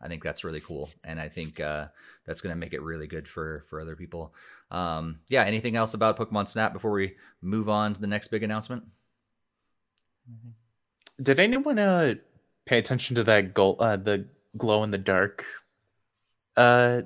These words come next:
Speaker 2: berry they had when they, when you were mentioning the Score Bunny?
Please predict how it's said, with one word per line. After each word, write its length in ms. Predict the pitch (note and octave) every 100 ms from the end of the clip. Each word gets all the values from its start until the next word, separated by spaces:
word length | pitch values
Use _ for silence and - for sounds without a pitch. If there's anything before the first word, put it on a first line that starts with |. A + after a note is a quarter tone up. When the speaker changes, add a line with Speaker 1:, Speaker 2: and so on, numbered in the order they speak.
| - - -
Speaker 2:
berry 360 | C3+ C3 C#3 C#3+
they 140 | C#3+
had 340 | E3 E3+ E3 - _ - - _ _ _ -
when 200 | A2+ G#2+
they, 240 | G#2 G2
when 140 | A2 A2
you 80 | G#2+
were 100 | G2
mentioning 380 | G#2 A#2+ A#2
the 80 | A#2+
Score 260 | - - B2
Bunny? 320 | C3+ D3